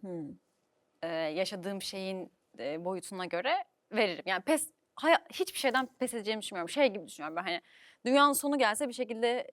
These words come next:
Speaker 2: yaşayacağım gibi geliyor aslında şey olarak. O öyle bir, e, hayatta kalma şeyim var.
Speaker 1: Hı hı.
Speaker 2: Bazen ona çok sinir oluyorum çünkü çok güçlü duruyorsun. E, şey yaşıyorum yani, "Sen bunu üzülmezsin sandık. Nasıl yani, nasıl buna üzülmeyeceğimi düşündünüz?" diye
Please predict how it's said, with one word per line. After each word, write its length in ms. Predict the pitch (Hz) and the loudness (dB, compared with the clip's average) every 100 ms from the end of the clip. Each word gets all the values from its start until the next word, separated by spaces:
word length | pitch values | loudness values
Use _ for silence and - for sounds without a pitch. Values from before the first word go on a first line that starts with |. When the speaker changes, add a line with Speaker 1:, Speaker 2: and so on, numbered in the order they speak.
| - | -16
Speaker 2:
yaşayacağım 720 | - 190 214 247 208 226 220 | -10 -6 -6 -4 0 0 0
gibi 220 | 180 165 | -8 -10
geliyor 340 | 151 175 165 151 | -6 -6 -4 -4
aslında 320 | 170 - 175 | -4 -8 -8
şey 220 | 175 190 | -8 -2
olarak. 240 | 170 170 - | -2 -2 -4
O 180 | - 208 - | -4 -4 0
öyle 340 | 240 240 185 | 2 2 -2
bir, 220 | 196 180 - _ _ _ _ - | -6 -8 -12 _ _ _ _ -8
e, 40 | |
hayatta 420 | 196 208 196 - | -4 -2 -2 -4
kalma 440 | 208 202 190 190 190 | -8 -6 -6 -6 -8
şeyim 420 | - 202 202 190 | -8 -8 -8 -6
var. 160 | 196 330 | -4 -2
Speaker 1:
Hı 40 | |
hı. 40 | 240 | 2
Speaker 2:
Bazen 360 | 233 233 262 | 4 4 2
ona 180 | 262 233 | 0 -6
çok 240 | 240 240 - | -8 -12 -12
sinir 200 | 233 240 | -8 -6
oluyorum 360 | 220 214 311 | -4 -4 -6
çünkü 260 | - 247 302 | -6 -10 -10
çok 340 | - 277 - | -6 -6 -6
güçlü 520 | 214 - - 180 175 - - _ - _ - | -10 -10 -10 -6 -6 -8 -14 _ -20 _ -10
duruyorsun. 720 | 190 185 190 - 403 370 - | -6 -4 -4 -6 -8 -10 -10
E, 160 | 127 151 | -10 -8
şey 360 | - 277 262 | -4 2 2
yaşıyorum 520 | 233 196 - 180 175 | 2 -2 -4 -4 -4
yani, 320 | 170 165 170 170 _ _ | -6 -4 -6 -10 _ _
"Sen 240 | - 262 294 | -14 -8 -4
bunu 120 | 285 | -4
üzülmezsin 720 | 233 269 294 320 - 277 - _ | -2 -2 -2 -4 -6 -6 -10 _
sandık. 640 | - - 196 185 294 - - _ _ _ _ _ _ _ _ _ | -14 -6 -6 -4 -6 -6 -18 _ _ _ _ _ _ _ _ _
Nasıl 340 | 214 233 - 233 | -6 -4 -4 0
yani, 260 | 202 185 | -2 -2
nasıl 240 | 208 285 233 | -4 -2 -2
buna 140 | 220 | -4
üzülmeyeceğimi 680 | 214 196 220 226 220 220 202 | -4 -4 -2 -2 -2 -4 -4
düşündünüz?" 680 | 226 254 233 240 262 226 208 | -6 -4 -2 0 0 -2 -4
diye 300 | 214 262 | -2 -4